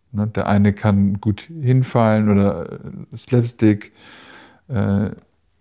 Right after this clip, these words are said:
Humor bedienen, der andere ist irgendwie absurd und, äh,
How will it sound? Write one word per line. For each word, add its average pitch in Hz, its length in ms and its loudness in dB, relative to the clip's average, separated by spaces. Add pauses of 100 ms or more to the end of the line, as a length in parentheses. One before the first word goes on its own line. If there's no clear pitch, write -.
(160)
Humor 107 400 4
bedienen, 104 580 2
der 95 140 -2
andere 98 380 0
ist 92 200 -6
irgendwie 98 580 -4
absurd 110 720 2
und, 98 380 -2
äh, 95 260 -4